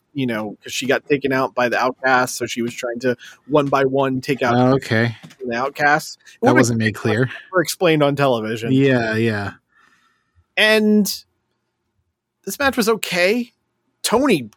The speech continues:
Speaker 1: fucking murdered Riho with the finish, though.
Speaker 2: Yeah, she did.
Speaker 1: I,
Speaker 2: That
Speaker 1: I
Speaker 2: looked
Speaker 1: was,
Speaker 2: brutal.
Speaker 1: I was very worried that
Speaker 2: So was I.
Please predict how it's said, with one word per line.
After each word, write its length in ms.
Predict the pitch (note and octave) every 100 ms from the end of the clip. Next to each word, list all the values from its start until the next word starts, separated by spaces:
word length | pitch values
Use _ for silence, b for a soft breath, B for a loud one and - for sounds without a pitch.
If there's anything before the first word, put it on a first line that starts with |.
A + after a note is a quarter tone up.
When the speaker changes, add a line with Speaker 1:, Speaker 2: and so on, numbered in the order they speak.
| _
Speaker 1:
fucking 500 | - - A3+ A3+ D#3+
murdered 640 | B2+ B2 E3 A#3 F3 C#3 B2
Riho 420 | C3+ D3+ C#3 B2+
with 160 | A2 G#2
the 80 | G#2+
finish, 520 | - C3 E2+ E2+ -
though. 120 | E2+
Speaker 2:
Yeah, 200 | F#2 G#2+
she 160 | G#2+ -
did. 100 | D#2+
Speaker 1:
I, 140 | C#3+
Speaker 2:
That 100 | C#3
Speaker 1:
I 40 | D#3
Speaker 2:
looked 100 | D3
Speaker 1:
was, 180 | C#3 G2+
Speaker 2:
brutal. 600 | G2+ G2+ F#2+ E2+ D#2+ - B B B -
Speaker 1:
I 80 | E3
was 160 | D#3
very 360 | B2 F3+ B3 F3
worried 640 | C#3+ D3 C#3+ B2 G#2 G2 - _ -
that 360 | B2 C#3 G#2+ G2+
Speaker 2:
So 140 | A2+
was 160 | G2+ G#2
I. 320 | G2 F2